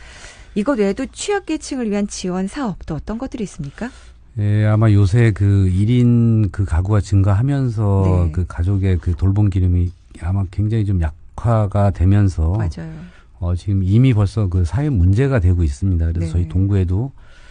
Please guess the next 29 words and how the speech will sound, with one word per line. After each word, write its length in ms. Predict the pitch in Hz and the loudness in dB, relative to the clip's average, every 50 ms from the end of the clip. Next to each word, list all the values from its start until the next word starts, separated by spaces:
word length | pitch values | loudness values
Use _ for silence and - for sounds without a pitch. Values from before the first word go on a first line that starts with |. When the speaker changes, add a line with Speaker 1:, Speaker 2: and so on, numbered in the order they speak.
| - - - - - | -20 -20 -16 -8 -4
Speaker 2:
어, 560 | 85 80 80 80 80 80 78 80 80 78 76 78 | -2 -2 0 0 2 2 2 2 2 2 0 0
약 180 | 82 78 82 - | -2 -2 -2 -2
한 60 | 107 | -2
사십오 440 | - 104 131 127 123 127 120 117 107 | 0 -2 -2 -2 -2 -2 -2 0 0
세 160 | 82 101 95 | 0 2 2
이상 260 | 92 85 92 92 87 | 2 2 2 2 4
일 160 | 87 98 98 | 4 2 2
인 160 | 117 113 104 | 2 2 2
가구가 320 | 92 - 87 85 90 87 85 | 2 0 0 0 0 0 0
약 140 | 80 78 - | 0 0 0
한 100 | 85 76 | 0 2
오천여 440 | 80 - - - - 117 110 104 | 2 0 0 0 -2 0 0 0
분 140 | 98 98 92 | 0 0 0
정도 240 | 87 90 87 82 85 | 0 0 0 -2 -2
계신데 640 | 80 - 78 76 85 85 80 80 104 117 101 78 71 | -2 -2 0 2 2 2 2 2 0 0 0 0 -2
Speaker 1:
아. 240 | - - - - - - - - - - - - - | -2 -4 -6 -8 -10 -12 -14 -16 -18 -20 -20 -20 -12
Speaker 2:
저희가, 680 | - - 98 101 98 95 104 104 104 101 101 95 90 85 | -6 -2 0 0 2 2 2 2 4 4 2 2 0 0
어, 840 | 98 90 90 87 87 87 87 87 87 87 87 87 87 85 85 85 85 85 | 0 0 2 2 2 2 2 2 2 2 0 0 0 0 0 0 0 0
이제 100 | 90 98 | 0 -2
부동산 460 | 90 - 104 110 117 120 113 117 110 | -2 0 2 2 4 4 4 2 2
중개업소라든가 920 | 98 - 107 104 107 113 101 - - 107 98 92 85 85 85 78 78 90 104 | 2 2 2 4 4 2 0 0 0 0 0 2 2 2 2 2 2 0 -2
그 160 | - - 95 | -2 -4 -4
복지 400 | 85 - 98 92 - - - 117 | -4 -4 -6 -8 -6 -4 -4 -4
사각지대를 1160 | 104 - 127 127 143 143 - - - 104 101 107 101 98 95 92 87 87 90 92 90 85 76 78 | -4 -4 -4 -4 -6 -6 -8 -10 -8 -4 -2 0 2 2 2 2 2 0 0 0 0 0 -2 -2
이제 120 | 90 90 90 | -4 -6 -6
관리하는 460 | - - - 95 98 104 101 98 98 92 | -4 -2 0 0 2 2 4 4 4 4
이 80 | 90 | 2
Speaker 1:
음. 60 | 90 | 2
Speaker 2:
시스템을 840 | 95 - - - 156 - - - - 123 110 101 101 107 104 85 80 | 0 -2 -2 -4 -4 -4 -4 -2 -2 0 0 2 2 2 2 0 -2